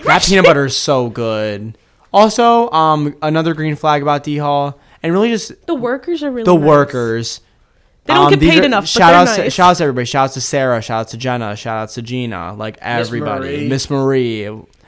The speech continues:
Speaker 1: Miss Marie, actually, yeah,
Speaker 2: Even if we didn't
Speaker 1: one hundred percent.
Speaker 2: name you, I don't know everyone's names. <laughs>
Speaker 3: I don't know
Speaker 1: One hundred percent.
Speaker 3: everyone's names either. I won't even lie. But
Speaker 2: Um,
Speaker 3: D J Buck above all else.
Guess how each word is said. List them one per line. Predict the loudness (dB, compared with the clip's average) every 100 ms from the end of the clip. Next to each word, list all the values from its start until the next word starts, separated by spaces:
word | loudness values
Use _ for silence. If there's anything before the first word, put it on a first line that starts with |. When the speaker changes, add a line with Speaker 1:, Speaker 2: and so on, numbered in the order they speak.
| -6
Speaker 1:
Miss | -6
Marie, | -2 -2
actually, | 2 2 0 -6 -4
yeah, | -4 -4 -4 0
Speaker 2:
Even | 2
if | 4 4
we |
didn't | 4 4
Speaker 1:
one | 2
hundred | 2
percent. | 2
Speaker 2:
name |
you, | 0 -2 -4 -8 -16 _ _
I | -16
don't | -12 -12
know | -12
everyone's | -12 -14 -14 -16
names. | -16 -16 -2
<laughs> |
Speaker 3:
I |
don't | 0
know | 2
Speaker 1:
One | 0
hundred | 0 0
percent. | 0
Speaker 3:
everyone's | -2 -4 -6 -8
names | -10 -10
either. | -12 -10
I |
won't | -10 -12
even | -14 -18
lie. | -20 -20 -20 _ _ _ _ _
But | -18 -16 -18 -20 _ _ _ _
Speaker 2:
Um, | -12 -10 -12 -18 -20 _ _ _ _ _ _ _
Speaker 3:
D | -16 -12
J | -8 -8
Buck | -8 -10 -10 -10
above | -10 -8 -8
all | -8 -10 -10
else. | -12 -14 -18 -20